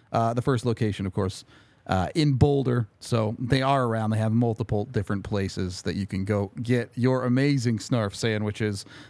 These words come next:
Uh, and they also have a burger place now. Uh, yeah, apparently they have, apparently the burger place is in Denver and Boulder. So they got multiple spots.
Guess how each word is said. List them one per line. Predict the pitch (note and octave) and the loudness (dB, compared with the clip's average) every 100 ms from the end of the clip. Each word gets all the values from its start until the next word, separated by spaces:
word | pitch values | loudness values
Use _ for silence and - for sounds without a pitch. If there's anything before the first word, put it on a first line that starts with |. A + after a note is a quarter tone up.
| - | -2
Uh, | A#2+ C3+ | 0 2
and | D3 | 2
they | D#3+ | 2
also | G#3+ G#3 F#3 C3 | 2 0 0 0
have | D3 | 0
a | B2 | -2
burger | G2+ - - G#2 C#3 F3+ | -6 -10 -2 -2 -2 -4
place | - F#3+ G3 F3+ - - | -4 -2 -2 -4 -8 -4
now. | F#3 G#3+ A3 - _ _ _ _ _ - | -2 0 0 -4 _ _ _ _ _ -4
Uh, | A#2 A2+ A2+ A#2 - _ _ _ _ _ - C3+ B2 | 0 2 0 -2 -6 _ _ _ _ _ -12 -4 2
yeah, | D3 D3 A2 G#2+ - B2+ - | 4 4 2 0 -4 -6 -2
apparently | B2+ - G#3 E3 C3+ | 0 2 2 2 2
they | |
have, | B2+ A#2 | 0 0
apparently | A#2+ - G3+ E3 | 0 2 2 2
the | C3 | 0
burger | A#2+ D3 C3+ | 0 0 2
place | B2+ C#3+ C3+ C3+ | 0 2 2 2
is | A#2+ | 2
in | A#2 | 2
Denver | B2 C3+ B2+ | 2 2 2
and | A#2+ D#3+ | 0 0
Boulder. | F#2+ F2 D#2+ | -2 -6 -4
So | G2+ | 0
they | A#2+ | 2
got | A#2+ | 4
multiple | C3+ E3+ C3 A2 | 2 2 -2 -6
spots. | - F2 F#2 | -4 -4 -4